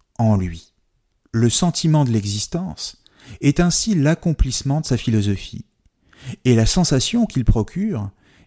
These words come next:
est celui d'une absence de manque, et donc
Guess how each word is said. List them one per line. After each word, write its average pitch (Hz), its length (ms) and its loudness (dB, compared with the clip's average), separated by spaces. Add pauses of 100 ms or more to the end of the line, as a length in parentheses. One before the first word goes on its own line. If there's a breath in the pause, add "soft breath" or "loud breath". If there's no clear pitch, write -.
(100)
est 151 80 2
celui 147 460 2
d'une 117 200 2
absence 120 480 0
de 104 120 2
manque, 98 520 0 (340)
et 113 140 2
donc 107 440 -2